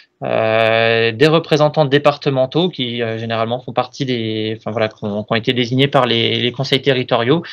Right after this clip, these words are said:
qui sont des personnes actives de la base, souvent vérificateurs. Et puis on a une petite équipe salariée, donc avec Amélie, euh,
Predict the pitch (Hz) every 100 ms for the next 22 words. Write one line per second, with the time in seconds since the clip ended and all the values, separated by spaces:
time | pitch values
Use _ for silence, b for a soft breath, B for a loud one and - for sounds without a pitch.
0 | B B B - 127 120 123 127 120 -
1 | 120 117 113 123 147 - - 123 139 117
2 | 117 120 131 120 110 160 156 - B B
3 | B B - 131 123 - 160 165 147 123
4 | 117 143 156 143 139 139 139 120 117 110
5 | 123 117 113 113 110 - 135 131 123 120
6 | 160 185 196 B B B - 175 123 117
7 | 113 117 113 113 113